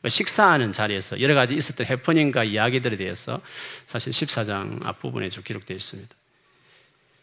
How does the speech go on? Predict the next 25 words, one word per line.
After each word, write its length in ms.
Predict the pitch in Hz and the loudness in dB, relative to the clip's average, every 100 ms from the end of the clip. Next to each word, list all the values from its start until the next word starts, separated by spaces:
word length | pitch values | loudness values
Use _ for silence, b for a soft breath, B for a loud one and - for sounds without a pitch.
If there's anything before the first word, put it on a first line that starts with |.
| b _ _ | b _ _
그 120 | 165 | 2
식사 360 | - 226 226 214 | 2 4 6 8
자리에서 540 | 190 180 143 120 127 | 8 8 6 4 -2
한 160 | 151 139 | -2 4
사람이 760 | 170 175 165 117 107 139 202 | 4 6 6 4 2 0 -2
예수님에게 920 | 107 110 147 135 107 101 95 90 90 - 320 _ _ _ _ _ _ _ _ - | -4 -2 0 2 2 0 -2 -4 -8 -14 -20 _ _ _ _ _ _ _ _ -2
이런 220 | 156 180 | 4 4
말을 240 | 147 104 90 | 4 0 -4
해요. 240 | 87 87 - | -8 -12 -2
"하나님 440 | - 196 170 143 | 4 6 6 6
나라에서 540 | 131 127 110 - 104 | 6 4 2 -2 -4
음식을 460 | 107 104 - 147 143 | -2 -2 0 2 2
먹는 300 | 123 110 113 | 2 0 0
사람은 540 | 113 117 110 107 110 117 - | 0 0 0 -4 -6 -8 -10
참 200 | - 156 | -8 -4
복이 520 | 165 170 165 156 - | -4 -2 -2 -4 -12
있겠습니다."라고 1800 | - - 113 - 101 87 87 87 71 76 101 _ _ _ _ _ - 92 | -10 -6 -4 -4 -8 -8 -8 -8 -8 -12 -18 _ _ _ _ _ -16 -12
말을 240 | 85 82 80 | -10 -10 -12
했습니다. 360 | - - 104 _ _ _ | -12 -14 -20 _ _ _
이렇게 240 | 185 175 156 | 2 4 4
말한 300 | 113 135 170 | 4 4 4
이유는 460 | 113 104 107 104 | 2 0 -2 -2
예수님이 440 | 101 - 147 151 123 | -4 0 2 2 2
그 180 | - 104 | -2 -2
전에 420 | 131 127 82 | -2 -2 -4